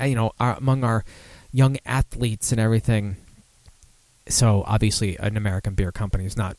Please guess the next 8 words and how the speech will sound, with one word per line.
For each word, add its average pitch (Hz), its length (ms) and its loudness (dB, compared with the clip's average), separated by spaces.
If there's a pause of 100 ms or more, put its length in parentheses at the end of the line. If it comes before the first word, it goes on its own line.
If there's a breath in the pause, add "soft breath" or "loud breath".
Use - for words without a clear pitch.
(140)
gonna 87 160 -6
do 90 220 -6
something - 280 -6
like 82 180 -10
this. 87 280 -4 (1600 loud breath)
But 175 220 6 (400)
that's 131 200 0
why 127 260 6